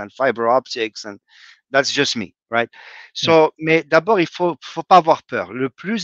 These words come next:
Speaker 1: important, c'est la peur. هذيك الخ-، الخوف باش تخرج من هذاك البيريمتر ديالك. Et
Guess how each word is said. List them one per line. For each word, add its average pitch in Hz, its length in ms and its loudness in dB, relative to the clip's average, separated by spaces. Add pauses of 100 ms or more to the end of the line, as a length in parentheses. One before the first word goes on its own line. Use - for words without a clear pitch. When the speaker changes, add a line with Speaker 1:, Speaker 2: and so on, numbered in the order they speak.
(120)
Speaker 1:
important, 147 480 -8
c'est - 180 -10
la 104 120 -4
peur. 92 400 -10
هذيك 107 260 -12
الخ-، - 240 -16
الخوف 208 640 -4 (400)
باش 143 520 2 (240)
تخرج 180 420 0
من 147 60 2
هذاك 147 360 -2 (360)
البيريمتر 147 640 0
ديالك. 113 440 -8 (2000)
Et 165 260 2